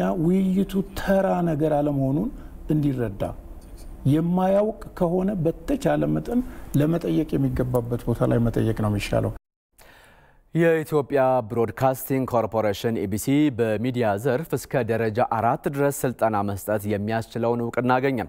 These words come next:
Speaker 2: በአምስት የስልጠና ዘርፎች እውቅና ያገኘው ኢቢሲ ከንድፈ ሐሳብ ባለፈ በተግባር ልምምድ የሚደረግባቸው ዘመናዊ የቴሌቪዥንና የሬዲዮ ስቱዲዮችንም አዘጋጅቷል። ስልጠናውን በቅርብ ቀን የሚጀምረው የኢትዮጵያ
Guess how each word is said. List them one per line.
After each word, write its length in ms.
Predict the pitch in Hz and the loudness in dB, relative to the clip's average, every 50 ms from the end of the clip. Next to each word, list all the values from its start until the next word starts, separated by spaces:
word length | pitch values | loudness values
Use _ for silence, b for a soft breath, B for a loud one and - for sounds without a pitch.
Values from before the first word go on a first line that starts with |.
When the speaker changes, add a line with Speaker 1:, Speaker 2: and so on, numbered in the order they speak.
| B B B B B B B B B B | B B B B B B B B B B
Speaker 2:
በአምስት 500 | 131 151 156 160 143 139 147 156 185 190 - | 2 2 4 4 2 0 -2 -4 -6 -2 -2
የስልጠና 420 | 143 127 - 135 117 - 120 117 110 | -2 0 0 -2 0 0 0 0 2
ዘርፎች 340 | 107 107 110 - - 123 117 | 0 0 -2 0 0 0 0
እውቅና 240 | 120 - 110 110 107 | 0 -2 -2 0 0
ያገኘው 360 | 107 104 107 104 104 107 110 - | 0 0 0 0 0 0 -2 -2
ኢቢሲ 300 | - 104 101 120 113 - 175 196 220 208 | -2 -2 -2 -2 -2 -2 0 0 0 0
ከንድፈ 340 | - 123 110 104 104 - | 0 0 0 0 -2 0
ሐሳብ 400 | 113 101 98 98 - - 101 92 | 0 0 0 0 -2 -2 -2 0
ባለፈ 340 | 85 117 123 135 139 135 - 151 147 143 127 104 | 0 0 0 0 0 -2 -2 0 0 0 -2 -2
በተግባር 640 | 87 101 107 104 - 120 110 110 110 113 110 107 98 | -4 -4 -6 -4 -2 -4 -2 0 2 2 2 0 0
ልምምድ 420 | 95 95 95 104 101 104 117 127 113 | -2 -4 -4 -4 -2 -2 0 0 0
የሚደረግባቸው 920 | 98 110 147 143 143 143 135 139 139 139 135 131 135 135 135 - - 156 139 | 0 -2 -2 0 0 0 2 2 0 -2 -2 0 0 -2 0 0 0 0 0
ዘመናዊ 540 | 107 101 107 120 151 165 156 156 160 175 170 | 2 0 0 0 2 2 0 0 0 0 0
የቴሌቪዥንና 800 | 123 113 107 - 196 202 156 107 101 95 95 92 95 98 110 120 127 123 B B B B B B | 0 -2 -2 0 0 0 0 0 -2 -4 -6 -6 -6 -4 -2 -2 -2 -4 B B B B B B
የሬዲዮ 540 | 117 120 120 123 113 117 117 110 104 113 113 113 104 | -2 0 2 2 2 2 0 0 0 2 2 2 2
ስቱዲዮችንም 720 | - - - - 80 85 82 - - - 80 82 82 82 | 0 -6 -12 -8 -6 -6 -6 -6 -8 -8 -6 -4 -2 -2
አዘጋጅቷል። 640 | 85 80 78 92 101 101 95 90 - - 85 76 - | -2 -2 0 0 2 2 0 0 0 -2 -2 -2 -2
ስልጠናውን 600 | - 104 98 - - - 95 98 101 120 151 160 117 | -4 -6 -6 -4 -2 -2 0 0 0 0 0 -2 -4
በቅርብ 440 | 82 95 92 - - 139 143 147 139 | -4 -6 -6 -4 -2 -2 -2 -2 -2
ቀን 200 | - - 139 139 | -2 0 -2 0
የሚጀምረው 580 | 113 87 85 95 107 101 92 82 80 95 135 165 | 0 -2 -4 -4 -4 -2 -4 -2 0 0 0 2
የኢትዮጵያ 480 | 123 95 87 - 90 85 - 85 87 | 0 0 -2 -2 -4 -6 -2 0 0